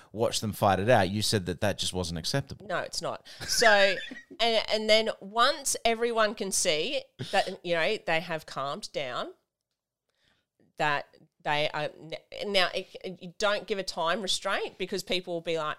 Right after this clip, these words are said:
Speaker 2: "Yeah, I'm good now." And it's like, "Mm, but are you?" <laughs> So let them, once they realise that what they've done is not acceptable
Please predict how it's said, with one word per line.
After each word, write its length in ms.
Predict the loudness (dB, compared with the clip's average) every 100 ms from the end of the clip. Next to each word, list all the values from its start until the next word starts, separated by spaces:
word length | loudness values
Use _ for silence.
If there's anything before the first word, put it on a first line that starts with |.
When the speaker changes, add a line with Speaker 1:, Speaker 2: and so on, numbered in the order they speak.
| -10
Speaker 2:
"Yeah, 180 | -12 -10
I'm 160 | -12 -16 _
good 140 | -20 -14
now." 200 | -12 -12 -14 _ _ _ -8
And 80 | -6
it's 140 | -4
like, 260 | -4 -4 -4 _ _
"Mm, 260 | -20 -20 -18 -6
but 100 | 2
are 160 | 2
you?" 260 | 2 0 -4 -4
<laughs> 40 | -6 -6 -14 -18 0
So 280 | 4 4 2 -2
let 300 | 0 0 0
them, 320 | 2 0 -2 -16 _ _
once 300 | -2 -2 0
they 240 | 2 2
realise 600 | 2 0 2 2 2 0
that 160 | -4 -6
what 200 | -6 -4
they've 280 | -2 -2 -2
done 320 | 0 0 0
is 240 | -4 -4
not 180 | -4 -4
acceptable 960 | -4 -6 -6 -4 -6 -2 -2 0 -2